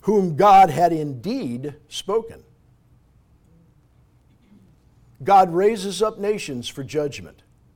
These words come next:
to judge others. Well, it says that the king went out, and ultimately an archer hit him, and it was a fatal wound, wound, and he died. He was one that the word says he did right in the eyes of the Lord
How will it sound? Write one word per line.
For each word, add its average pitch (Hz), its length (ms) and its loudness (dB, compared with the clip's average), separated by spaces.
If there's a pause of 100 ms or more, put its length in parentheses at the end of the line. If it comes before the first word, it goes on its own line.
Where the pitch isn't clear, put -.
(800)
to 135 100 -10
judge 143 360 -4
others. 98 460 -12 (3000)
Well, 202 140 4
it 202 80 0
says 214 240 2
that 202 100 0
the 175 80 -10
king 214 280 -4
went 196 160 -2
out, 214 280 0
and 165 160 -6
ultimately 185 580 -4
an 160 100 -4
archer 180 360 -2
hit 185 220 -4
him, 220 260 -10 (220)
and 151 100 -12
it 156 40 -8
was 147 160 -12
a 135 60 -10
fatal 185 380 -4
wound, 202 480 -6 (400)
wound, 220 480 -4 (360)
and 160 120 -8
he 170 100 -8
died. 107 540 -6 (1300)
He 127 140 -12
was 135 180 -12
one 156 200 -4
that 143 140 -10
the 135 60 -12
word 147 280 -8
says 143 320 -8
he 131 140 -12
did 127 260 -10
right 123 460 -6
in 117 160 -14
the 113 140 -12
eyes 120 300 -10
of 120 100 -14
the 110 100 -12
Lord 110 460 -14